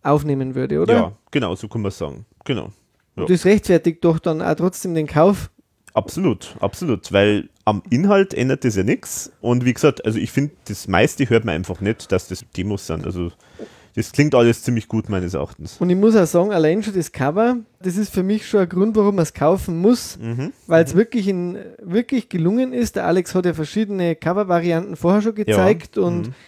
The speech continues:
Speaker 1: ich finde, das ist jetzt auch so die schönste geworden mit Kolorierung und so
Speaker 2: Mhm.
Speaker 1: weiter.
Speaker 2: Mhm.
Speaker 1: Ich finde die total ansprechend. Ich finde auch nett, dass das i-, echte alte E R V-Logo ein bisschen
Speaker 2: <laughs> Ja.
Speaker 1: umgezeichnet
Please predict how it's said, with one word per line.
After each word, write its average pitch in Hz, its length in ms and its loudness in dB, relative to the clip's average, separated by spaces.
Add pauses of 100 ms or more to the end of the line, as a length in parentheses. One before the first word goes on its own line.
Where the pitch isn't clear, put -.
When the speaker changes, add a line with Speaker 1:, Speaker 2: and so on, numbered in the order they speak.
(100)
Speaker 1:
ich 185 100 -6
finde, 226 300 2
das 185 100 0
ist 208 60 -2
jetzt 220 180 2
auch 170 140 2
so 196 100 0
die 170 140 0
schönste 240 400 0
geworden 208 480 2
mit - 400 -2 (120)
Kolorierung 208 680 4
und 214 140 0
so 196 100 2
Speaker 2:
Mhm. 175 40 0
Speaker 1:
weiter. 185 360 2 (420)
Speaker 2:
Mhm. - 160 -10
Speaker 1:
Ich 202 80 -8
finde 226 260 0
die - 0 -
total 160 340 2
ansprechend. 226 760 -2 (100)
Ich 190 140 -4
finde 240 260 2
auch 170 40 2
nett, 202 260 0
dass 196 180 2
das 165 320 -2 (180)
i-, - 140 -8 (240)
echte 208 420 -2
alte 190 280 2
E 196 80 0
R 165 80 0
V-Logo 226 460 0
ein - 40 2
bisschen 190 220 2
Speaker 2:
<laughs> - 120 4
Ja. 247 100 4
Speaker 1:
umgezeichnet 226 500 2